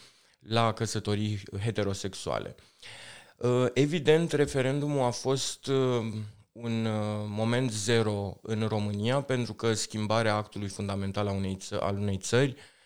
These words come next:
uh, este un moment extrem de important care a implicat, uh,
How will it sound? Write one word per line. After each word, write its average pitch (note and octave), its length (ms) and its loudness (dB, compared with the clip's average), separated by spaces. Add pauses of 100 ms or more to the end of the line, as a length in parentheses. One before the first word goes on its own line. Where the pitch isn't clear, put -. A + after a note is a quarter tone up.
(380)
uh, A#2 240 2 (140)
este G#2+ 800 4 (160)
un A2 380 0
moment G#2+ 380 2
extrem A2+ 360 0
de G#2 80 2
important G#2 580 2
care A#2+ 200 4
a A2 40 6
implicat, G#2+ 720 0
uh, G#2 460 0